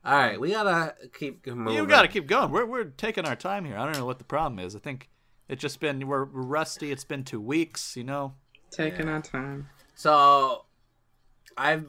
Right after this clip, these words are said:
Speaker 1: I went to Six Flags, you know, I, in New Jersey, and I met my, uh, an online friend that I've known for at least a decade now, I'm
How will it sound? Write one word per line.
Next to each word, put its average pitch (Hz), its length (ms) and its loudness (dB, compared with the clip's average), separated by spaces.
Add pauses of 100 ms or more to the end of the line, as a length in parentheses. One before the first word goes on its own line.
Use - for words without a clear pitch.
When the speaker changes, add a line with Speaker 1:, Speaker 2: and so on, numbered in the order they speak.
Speaker 1:
I 127 160 2
went 143 200 0
to 143 80 -10
Six 127 280 -8
Flags, 92 520 -8 (1500)
you 98 120 -8
know, 90 260 -10 (1120)
I, 98 680 -6 (140)
in 101 360 -6
New 110 120 -8
Jersey, 87 460 -12 (1300)
and 101 720 -6
I 98 180 -6
met 98 340 -10 (120)
my, 101 460 -6 (140)
uh, 98 240 -14
an 101 200 -4
online 101 480 -4
friend 87 420 -10 (840)
that 92 140 -4
I've 92 200 -4
known 92 400 -6
for 87 640 -6
at 76 160 -10
least 117 200 -8
a 82 60 -8
decade 82 440 -10
now, 80 240 -10
I'm 85 200 -10